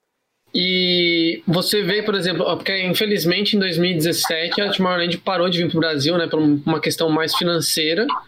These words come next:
E o Ultra também teve um, certos problemas, não veio mais. Tentou mudar, que, pensou em mudar pra São Paulo, como as notícias estavam passando, né? Falando que eles estavam pensando em vir pra São Paulo.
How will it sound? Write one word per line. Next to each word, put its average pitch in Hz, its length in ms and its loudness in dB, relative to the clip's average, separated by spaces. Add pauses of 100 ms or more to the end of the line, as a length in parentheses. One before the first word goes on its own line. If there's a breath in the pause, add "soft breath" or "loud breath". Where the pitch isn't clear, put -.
(720)
E 170 260 0
o 165 60 2
Ultra 208 300 2
também 175 520 0 (240)
teve 160 220 -2
um, 175 260 2
certos 170 300 -2
problemas, 185 460 2
não 165 160 2
veio 170 220 2
mais. 208 600 0 (420)
Tentou 175 260 -2
mudar, 180 220 2
que, 180 240 -2
pensou 180 340 -2
em 214 40 2
mudar 185 240 2
pra 180 120 0
São 165 220 0
Paulo, 185 460 0
como 165 220 2
as 156 100 2
notícias 160 420 0
estavam 160 420 -2 (120)
passando, 185 640 0
né? 196 280 -2 (240 loud breath)
Falando 170 240 0
que 170 80 -2
eles 170 100 0
estavam 170 180 -2
pensando 170 260 0
em 160 60 2
vir 185 100 0
pra 175 140 -2
São 160 200 -2
Paulo. 208 580 0